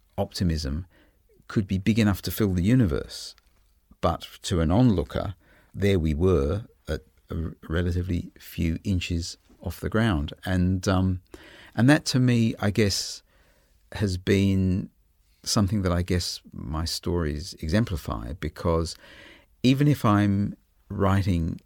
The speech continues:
in a very humorous way and using some comic exaggeration, my stories are, are always about young characters facing the biggest problem in their life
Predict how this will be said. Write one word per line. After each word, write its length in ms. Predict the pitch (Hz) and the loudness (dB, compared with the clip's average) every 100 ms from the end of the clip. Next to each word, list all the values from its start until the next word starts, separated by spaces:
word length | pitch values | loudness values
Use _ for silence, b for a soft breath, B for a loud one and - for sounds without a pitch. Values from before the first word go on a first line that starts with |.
| _ _ - | _ _ -4
in 120 | 85 | -2
a 60 | |
very 180 | 85 85 | 0 0
humorous 520 | 82 113 95 82 - | 0 0 2 2 0
way 320 | 82 73 82 101 | -2 -2 -2 -2
and 200 | 71 73 | -2 0
using 360 | 85 87 87 | 0 0 -2
some 180 | - 80 | -2 -4
comic 420 | - 98 85 - | -2 0 0 -2
exaggeration, 960 | - 101 76 82 69 80 87 - 76 90 B B B B B | -8 -4 -2 0 0 0 -2 -2 -2 -4 B B B B B
my 220 | - 110 117 | -2 2 2
stories 340 | - 113 101 | 4 2 2
are, 140 | 101 - | 0 0
are 160 | 98 104 | 0 2
always 240 | 101 92 | 2 0
about 560 | 90 90 87 87 - - _ _ _ _ _ | 0 0 0 -2 -6 -18 _ _ _ _ _
young 320 | 98 98 101 | -2 0 0
characters 680 | 98 95 87 - - 82 76 | 0 0 0 -2 -6 -6 -6
facing 840 | - - 90 82 - 82 73 80 - _ _ _ _ - | -10 -4 -2 -2 -2 -2 -2 -4 -8 _ _ _ _ -12
the 120 | 90 | -6
biggest 420 | 87 110 101 85 - | -4 -2 -2 -4 -6
problem 300 | - 90 82 | -6 -4 -2
in 140 | 78 | -2
their 160 | 80 76 | -2 -2
life 460 | 80 73 73 - | -4 -4 -6 -12